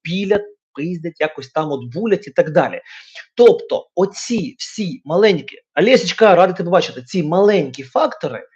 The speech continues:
накопичуються в щось одне, серйозне.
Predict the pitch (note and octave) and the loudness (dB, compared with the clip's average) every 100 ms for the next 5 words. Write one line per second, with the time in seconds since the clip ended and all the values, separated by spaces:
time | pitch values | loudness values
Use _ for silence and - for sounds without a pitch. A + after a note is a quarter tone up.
0 | _ _ - D#3+ A3+ G#3+ F#3+ - D4 B3 | _ _ -6 0 0 0 -4 -2 -2 -2
1 | - G3 D3+ C3+ - B2+ - B3+ B3+ - | -2 -2 -2 -6 -12 -10 -4 0 -2 0
2 | E3+ E3+ C3+ D#3+ F3+ B2 E2+ _ _ _ | 0 0 -2 0 0 0 -8 _ _ _
3 | _ - - D3+ C3+ C#3+ D#3 B2 G#2 - | _ -14 0 2 2 0 0 -2 -4 -18